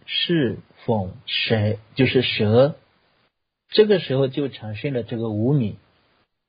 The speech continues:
意思就是说，首先是产生的是无明。什么样的无明呢？对于这个神子不知，就是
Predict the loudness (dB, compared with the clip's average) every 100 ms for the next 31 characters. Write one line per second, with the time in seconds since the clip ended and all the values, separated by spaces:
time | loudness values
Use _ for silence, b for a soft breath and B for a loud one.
0 | _ _ _ 2 4 6 4 4 4 2
1 | 2 2 0 -4 -4 -4 2 2 2 -2
2 | -4 -6 -10 -10 -8 -6 -6 -6 -6 -2
3 | 2 4 4 0 -12 _ _ _ _ _
4 | _ _ _ _ _ _ _ _ _ 0
5 | 4 6 6 4 4 2 0 0 -2 -4
6 | -6 -8 -4 0 2 2 -2 0 2 0
7 | -2 _ _ _ _ _ _ _ _ _
8 | _ _ _ -12 -6 -2 0 0 -4 -6
9 | -8 -10 -14 _ _ _ _ _ _ _
10 | _ _ -6 -4 -4 -6 -4 -2 -4 -8
11 | _ _ _ -8 -6 -4